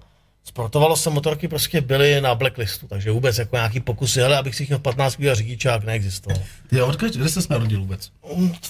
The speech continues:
Speaker 1: to, v Duchcov, v Teplice.
Speaker 2: Teplice. A jsi tam do dneška?
Speaker 1: Jsem tam do dneška, pod kopcema, za kopcema Německo.
Speaker 2: Takže jsi nemigroval nikde jako dál?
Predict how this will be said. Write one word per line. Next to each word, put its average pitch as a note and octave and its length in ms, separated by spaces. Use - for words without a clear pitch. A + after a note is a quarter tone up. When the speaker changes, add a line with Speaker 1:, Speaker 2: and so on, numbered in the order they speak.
Speaker 1:
to, G#3+ 120
v D#3+ 180
Duchcov, F3+ 300
v - 40
Teplice. E3+ 420
Speaker 2:
Teplice. A2+ 560
A A#2 60
jsi C#3+ 160
tam D#3 140
do D3 60
dneška? A#2+ 360
Speaker 1:
Jsem C#3+ 160
tam D3 120
do C#3+ 80
dneška, D3 480
pod - 180
kopcema, C#3+ 440
za C3 80
kopcema C3+ 360
Německo. B2+ 420
Speaker 2:
Takže A2+ 200
jsi A#2 100
nemigroval G#2+ 540
nikde G2 220
jako F#2 200
dál? G2 240